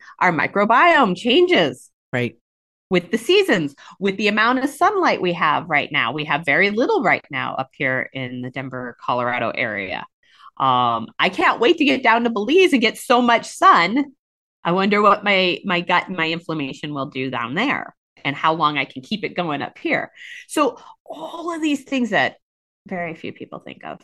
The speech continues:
Speaker 1: and I probably didn't even hit 'em all. What are
Speaker 2: Well,
Speaker 1: your cleaning products? Right?
Speaker 2: Right. And,
Speaker 1: You're using
Speaker 2: and
Speaker 1: that Swiffer crap, throw it out in the trash today. It's toxic. Um, you know, what's the husband sneaking the dog?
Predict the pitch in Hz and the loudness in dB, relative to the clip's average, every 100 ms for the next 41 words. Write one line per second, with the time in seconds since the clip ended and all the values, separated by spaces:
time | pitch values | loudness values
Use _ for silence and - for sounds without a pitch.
0 | _ - 202 - 143 110 147 131 139 143 | _ -2 0 2 -2 -2 -4 -6 -6 -8
1 | 147 131 120 107 - _ _ _ _ _ | -8 -8 -8 -12 -14 _ _ _ _ _
2 | _ _ 175 190 311 277 247 214 202 160 | _ _ 0 6 8 8 6 2 2 2
3 | 131 123 - - _ _ _ _ _ _ | 4 0 -2 -14 _ _ _ _ _ _
4 | 143 147 185 196 262 - _ _ _ _ | -2 2 4 4 0 -4 _ _ _ _
5 | _ 214 240 190 240 240 214 190 - - | _ 2 4 6 6 6 6 4 2 -4
6 | - 208 247 233 240 240 240 196 190 185 | -2 0 0 0 2 2 0 0 2 2
7 | 196 196 185 190 165 - - 147 120 - | 2 -2 -4 0 -2 -2 -6 -4 -4 -8
8 | - - - - - - _ _ _ - | -18 -10 -10 -10 -18 -20 _ _ _ -20
9 | - - - - 175 165 160 151 143 - | -20 -20 -8 0 4 6 6 4 0 -8
10 | - _ _ _ _ _ _ _ - - | -18 _ _ _ _ _ _ _ -20 -20
11 | _ - 196 180 202 202 220 208 226 220 | _ -2 2 4 4 2 0 2 2 2
12 | 233 226 - 247 247 240 240 269 285 135 | 0 0 2 2 2 -2 0 2 2 2